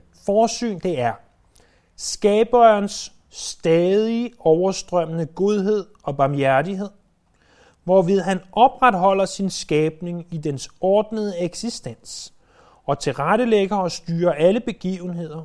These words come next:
omstændigheder og mennesker og engles vilje, og leder alt frem imod det mål, han har sat til sin egen ære." Og citater, jeg er lidt ambivalent om at bruge citater, for jeg ved godt, når jeg læser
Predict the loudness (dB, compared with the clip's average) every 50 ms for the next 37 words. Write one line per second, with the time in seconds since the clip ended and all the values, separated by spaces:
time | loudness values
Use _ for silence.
0 | -14 -14 -14 -12 -4 0 2 2 2 2 -2 -4 -4 -4 -4 -4 -6 -8 -8 -8
1 | -6 -4 -2 -2 -2 -2 -4 -4 -6 -10 -12 -12 -14 -14 -14 _ -20 -20 -20 _
2 | -4 -2 0 0 0 0 -2 -4 -4 -6 -6 -6 -6 -6 -8 -10 -12 -14 _ _
3 | _ _ _ _ _ _ -2 -2 0 0 0 0 2 2 2 0 0 -2 -6 -10
4 | -6 -6 -4 -4 -4 -4 -4 -4 -4 -4 -4 -4 -2 -2 -2 -2 -2 -4 -4 -4
5 | -2 -2 -2 -2 -2 -6 -8 -10 -8 -6 -4 -4 -4 -6 -8 -14 _ _ _ _
6 | _ _ _ _ _ _ _ -14 -10 -10 -10 -8 -10 -10 -10 -10 -10 -10 -10 -8
7 | -8 -8 -8 -8 -10 -12 -16 _ _ _ _ _ _ _ _ _ _ _ _ _
8 | _ _ _ _ _ _ _ _ _ _ _ _ _ _ _ _ _ _ _ _
9 | _ _ _ _ _ _ _ _ _ _ _ _ _ _ _ _ _ _ _ _
10 | _ _ _ _ _ _ _ _ _ _ -10 -10 -10 -10 -14 _ _ _ _ _
11 | _ -18 -10 -8 -8 -8 -8 -10 _ _ _ _ _ -12 -6 -4 -4 -4 -4 -4
12 | -4 -2 0 0 2 2 2 2 0 -2 -4 -4 -4 -4 -4 -4 -4 -4 -6 -4
13 | -4 -4 -4 -6 -6 -8 -12 -12 -12 -12 -12 -14 -14 -12 -12 -12 -12 -14 -16 -18
14 | -16 -14 -14 -14 -14 -14 -12 -10 -8 -6 -6 -6 -6 -4 -4 -4 -4 -4 -4 -4
15 | -2 -2 -2 -2 -4 -6 -8 -6 -4 -4 -4